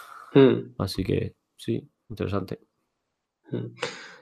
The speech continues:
Speaker 1: Que Wire es otro, otro proyecto a comentar, pero lo, lo, lo ponemos ya aquí. Eh, que digamos que todo esto de poder vender en un mercado secundario con, eh, los C D Ps de, de Blockboard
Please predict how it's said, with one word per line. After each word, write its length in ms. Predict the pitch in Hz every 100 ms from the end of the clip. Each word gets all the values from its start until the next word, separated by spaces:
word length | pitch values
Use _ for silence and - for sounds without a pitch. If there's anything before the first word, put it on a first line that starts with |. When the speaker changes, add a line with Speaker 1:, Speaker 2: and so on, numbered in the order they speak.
| _
Speaker 1:
Que 140 | - 104
Wire 460 | 98 107 120 120
es 100 | 113
otro, 460 | 110 113 113 104 -
otro 240 | 110 107
proyecto 300 | 101 107 110
a 40 | 107
comentar, 500 | 110 107 104 110 101
pero 180 | 98 92
lo, 280 | 90 87 -
lo, 200 | - 101
lo 100 | 104
ponemos 340 | 104 107 107
ya 100 | 101
aquí. 320 | - 123 127 - - _ _ -
Eh, 520 | 104 98 95 92 90
que 360 | - 95 95 -
digamos 420 | 110 101 101 110
que 140 | - 101
todo 340 | 107 101 101
esto 560 | 98 - 110 104 98 95
de 180 | 95
poder 320 | 92 101 101 101
vender 320 | 101 104 107
en 120 | 101
un 80 | 101
mercado 320 | 101 104 104
secundario 500 | - 104 101 101 104
con, 500 | - 101 98 95 95 _
eh, 380 | 104 98 95 92 -
los 180 | - 92
C 100 | -
D 100 | 98
Ps 300 | 95 110 117
de, 260 | 107 95 90
de 100 | 92
Blockboard 520 | 98 104 120 123 180